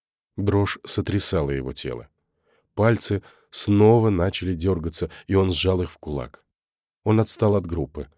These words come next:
Казалось, остальные специально ускорили шаг, чтобы посмеяться над ним. Выбившись из сил, он остановился.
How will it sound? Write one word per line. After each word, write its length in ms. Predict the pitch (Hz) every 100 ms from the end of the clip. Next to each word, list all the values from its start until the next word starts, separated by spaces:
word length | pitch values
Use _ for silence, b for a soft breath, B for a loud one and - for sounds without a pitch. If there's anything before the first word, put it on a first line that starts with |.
| b b b
Казалось, 500 | - 101 107 104 - b b b
остальные 500 | 87 - 104 110 107
специально 600 | - 120 - 113 85 80
ускорили 480 | 78 - 85 78 78
шаг, 340 | - 107 - b -
чтобы 280 | - 98
посмеяться 720 | 95 107 - 104 95 73 - 67
над 200 | 69 69
ним. 240 | 64 76 _ _ _ _ _ _ -
Выбившись 640 | 110 101 98 - 92 -
из 140 | 85 -
сил, 260 | 120 123 B B
он 160 | 92 98
остановился. 760 | - 87 82 71 62 - 71